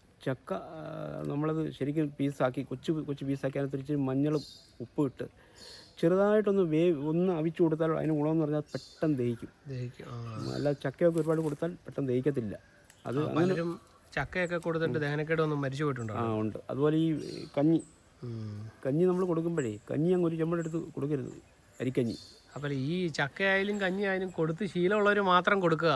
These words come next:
Speaker 2: അല്ലാതെ ഇപ്പോൾ ചേട്ടൻ പറഞ്ഞ കേട്ടിട്ട് പെട്ടെന്ന് ചക്കയൊക്കെ വേവിച്ച് കൊടുക്കാന്ന് ചിലപ്പോൾ പണി കിട്ടും.
Speaker 1: അല്ല, അതിനൊരു ലിമിറ്റുണ്ട്.
Speaker 2: അതെ, അതെ, അതെ.
Speaker 1: അങ്ങനെ കൊടുക്കുക. ഈ നമ്മളെ പഠിപ്പിച്ച ഡോക്ടർമാർ പറഞ്ഞിരിക്കുന്നത് അരിക്കഞ്ഞി എന്ന് പറഞ്ഞ സാധനം കൊടുക്കുകയായിരുന്നു പറഞ്ഞത്. കാരണം,
Speaker 2: ആ.
Speaker 1: ആ, ഇതിന് നമ്മൾ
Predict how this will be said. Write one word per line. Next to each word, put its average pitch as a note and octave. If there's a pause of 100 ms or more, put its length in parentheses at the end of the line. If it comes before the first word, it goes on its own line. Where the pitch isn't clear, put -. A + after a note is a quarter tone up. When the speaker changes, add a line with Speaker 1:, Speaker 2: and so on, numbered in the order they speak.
(100)
Speaker 2:
അല്ലാതെ C#3+
ഇപ്പോൾ E3+ (100)
ചേട്ടൻ D#3+
പറഞ്ഞ F3+
കേട്ടിട്ട് F3+
പെട്ടെന്ന് E3+
ചക്കയൊക്കെ E3
വേവിച്ച് D#3+
കൊടുക്കാന്ന് E3
ചിലപ്പോൾ D3+
പണി C#3
കിട്ടും. A#2+
Speaker 1:
അല്ല, A#3+ (320)
അതിനൊരു G#3+
ലിമിറ്റുണ്ട്. G3+ (240)
Speaker 2:
അതെ, A#2+
അതെ, A2+
അതെ. A2
Speaker 1:
അങ്ങനെ D#3
കൊടുക്കുക. C3+ (180)
ഈ - (340)
നമ്മളെ B2+
പഠിപ്പിച്ച D#3+
ഡോക്ടർമാർ D3+
പറഞ്ഞിരിക്കുന്നത് F3+
അരിക്കഞ്ഞി F#3
എന്ന് G3
പറഞ്ഞ F#3+
സാധനം F3+
കൊടുക്കുകയായിരുന്നു F#3+
പറഞ്ഞത്. C#3
കാരണം, C#3+
Speaker 2:
ആ. - (520)
Speaker 1:
ആ, - (180)
ഇതിന് D#3+ (560)
നമ്മൾ D3+